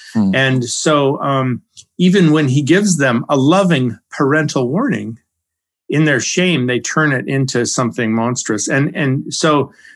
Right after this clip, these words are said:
Speaker 2: human nature's like that. I think even from the time I was a little kid, when my mom, as a loving mom, told me, "Bradley, do not touch the hot stove or it will burn you."
Speaker 1: <laughs>
Speaker 2: And then I did it.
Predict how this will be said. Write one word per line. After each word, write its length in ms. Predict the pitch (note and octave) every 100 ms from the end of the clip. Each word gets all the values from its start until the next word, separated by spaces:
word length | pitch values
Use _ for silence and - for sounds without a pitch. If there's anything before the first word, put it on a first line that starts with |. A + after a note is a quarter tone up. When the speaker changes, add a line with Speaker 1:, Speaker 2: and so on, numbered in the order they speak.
| _
Speaker 2:
human 300 | - E3 F3
nature's 420 | E3+ E3+ E3+ D#3+ C#3
like 220 | D#3+ D#3+
that. 260 | D3 B2 -
I 120 | B2+
think 240 | C3 D3 -
even 240 | D3+ C#3+
from 200 | C3 D#3
the 80 | C#3
time 300 | - D#3+ D3+
I 80 | D3+
was 180 | C#3+ B2
a 60 |
little 240 | C3+ D3+ D3
kid, 380 | - F#3 G2+ - _ _ _ - - _ -
when 160 | B2
my 140 | C3 C3+
mom, 360 | C#3 C#3+ D#3 F#3+ - -
as 160 | C3
a 60 | C3+
loving 540 | B2 B2+ D#3 D#3+ F3 D#3
mom, 400 | E3+ E3 A2 A2
told 320 | - F3+ F3+
me, 200 | A#2+ G#2+ - -
"Bradley, 440 | C#3 D3+ E3+ A2+
do 180 | G2+ C3
not 280 | B2 D3 F#3
touch 320 | - E3+ -
the 80 | F#3
hot 240 | B2 E3 F#3
stove 500 | - F3+ F#3+ A#2+ G2+ -
or 160 | C3
it 160 | D#3 G3
will 140 | E3+
burn 300 | D3+ D#3+ E3+ C#3+
you." 200 | G#2 G#2 _ _ -
Speaker 1:
<laughs> 640 | - F#2+ F2+ _ _ _ -
Speaker 2:
And 240 | C#3 C3
then 180 | C#3 F3
I 120 | E3+
did 240 | D3 D3 F3
it. 220 | A#2